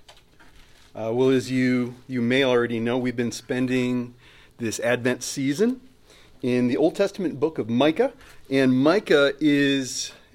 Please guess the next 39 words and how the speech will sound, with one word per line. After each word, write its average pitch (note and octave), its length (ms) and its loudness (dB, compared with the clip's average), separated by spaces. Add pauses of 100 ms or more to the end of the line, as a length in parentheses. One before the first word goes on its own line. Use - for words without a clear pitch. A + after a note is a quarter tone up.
(100)
really, B2+ 520 -2
it's B2+ 160 -4
a A#2+ 60 -6
perfect - 500 -4
fit - 400 -2 (100)
for D3+ 380 0
Advent, G#2 440 -4
and A#2+ 200 -6
yet, B2+ 280 0 (460)
uh, A2 220 -2
it's D#3 220 -4
a B3 40 -4
unique C3+ 720 -2 (720)
book A#2+ 340 0
to - 80 -6
work B2+ 240 -4
through F3 240 -8
during E3 300 -4
this D#3 120 -8
time, D#3+ 280 -6
during C3+ 280 -4
the, C3 100 -4
through - 240 -10
the, B2 220 -2
this A#2+ 280 -10
season, E3+ 440 -4 (460)
uh, C3 240 4
because, C3 1040 0
well, B2+ 140 0
I B2 80 0
mean, B2+ 180 -4
there's A#2+ 220 -6
a A#2 40 -6
lot B2+ 180 -2
of A2 60 -10
reasons G2+ 300 -14
I F2+ 100 -8
could G2 140 -16
mention. G#2 440 -12